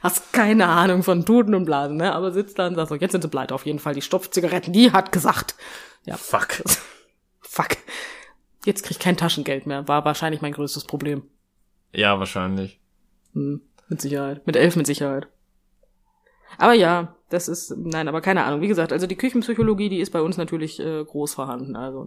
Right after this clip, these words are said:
Speaker 1: das ist tatsächlich immer so. Ich, ich höre mir so regelmäßig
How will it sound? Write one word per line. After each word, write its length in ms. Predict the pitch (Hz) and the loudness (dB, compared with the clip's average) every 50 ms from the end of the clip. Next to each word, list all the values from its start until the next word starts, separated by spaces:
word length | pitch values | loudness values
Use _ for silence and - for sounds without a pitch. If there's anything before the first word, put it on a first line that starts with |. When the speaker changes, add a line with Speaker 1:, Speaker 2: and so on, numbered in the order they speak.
| - - | -10 -8
Speaker 1:
das 160 | 147 - - | -8 -6 -4
ist 280 | 113 - - - - | -6 -6 -6 -10 -8
tatsächlich 420 | - 156 - - 147 - 147 - - | -10 -10 -8 -8 -10 -10 -10 -12 -10
immer 180 | - 123 131 | -10 -10 -8
so. 220 | 123 127 131 131 _ _ _ _ _ _ _ _ _ _ _ _ | -6 -8 -8 -10 _ _ _ _ _ _ _ _ _ _ _ _
Ich, 280 | - - - - - - | -8 -8 -6 -8 -8 -8
ich 180 | - - - - | -10 -6 0 2
höre 120 | 202 190 | 4 4
mir 200 | 196 175 170 165 | 4 4 2 2
so 260 | 160 185 196 196 175 | 4 4 6 6 6
regelmäßig 680 | - 185 196 196 175 165 170 170 170 - 165 156 - | 4 4 4 4 4 2 2 0 0 -2 -2 -4 -6